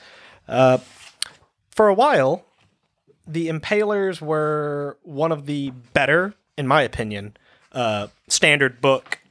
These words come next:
melee Legios. Uh, their trait, Direct Measures, and Bullish allowed them to get where they were going, or where they wanted to be, relatively quickly, um, and then keep themselves safe and deal a lot of damage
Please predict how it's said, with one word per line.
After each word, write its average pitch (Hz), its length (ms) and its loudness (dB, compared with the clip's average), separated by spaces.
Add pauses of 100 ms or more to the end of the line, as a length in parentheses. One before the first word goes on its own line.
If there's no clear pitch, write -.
melee 120 360 0
Legios. 98 640 -10 (500)
Uh, 110 240 -2
their 120 280 -2
trait, 156 460 -2
Direct 135 300 -4
Measures, 139 500 -2
and 113 240 -14
Bullish 175 480 -2
allowed 113 380 -6
them 117 180 -8
to 113 400 -6
get 123 300 -4
where 120 240 -2
they 123 100 0
were 117 140 -4
going, 127 480 -2
or 117 100 -6
where 113 120 -4
they 101 100 -4
wanted 117 360 0
to - 60 -16
be, 98 300 -8 (440)
relatively 139 400 2
quickly, - 460 -2 (460)
um, 104 500 0 (400)
and 147 160 0
then 127 240 0 (480)
keep 175 240 -4
themselves 143 480 0
safe 175 560 0
and 139 440 -4
deal 123 360 -6
a 123 80 -16
lot 127 540 -2
of 127 120 -6
damage 123 560 -2